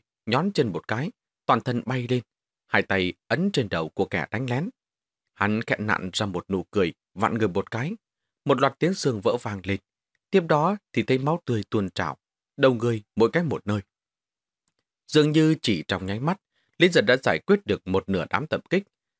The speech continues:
Bảy tám kẻ còn lại nhìn nhau, không hề sợ hãi mà vẫn tiếp tục xông tới.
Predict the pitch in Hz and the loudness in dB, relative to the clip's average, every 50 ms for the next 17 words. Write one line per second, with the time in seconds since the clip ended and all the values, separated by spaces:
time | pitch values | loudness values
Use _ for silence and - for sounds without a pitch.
0 | _ _ - 139 135 117 101 - - - 165 190 202 - 120 98 - - 110 110 | _ _ 0 2 4 4 2 2 0 -2 -2 0 0 -2 -2 -2 -2 -4 -4 -2
1 | 110 - 104 113 113 113 107 110 139 151 156 139 - _ _ _ _ _ - - | -4 -4 -2 -2 -2 -2 -2 -4 -4 -4 -4 -6 -8 _ _ _ _ _ 0 0
2 | 202 185 165 147 127 123 - - - 117 120 123 147 190 247 - _ _ _ - | 2 4 4 4 4 2 2 0 -2 0 0 0 -2 -2 -4 -6 _ _ _ -4
3 | 98 80 87 101 135 - 220 220 - - 90 - - - 107 90 80 - - 104 | -2 -2 -2 -4 -2 -2 -2 -2 0 -2 -2 -2 -2 -2 -2 -2 -2 -2 -2 0
4 | 131 170 | 0 -2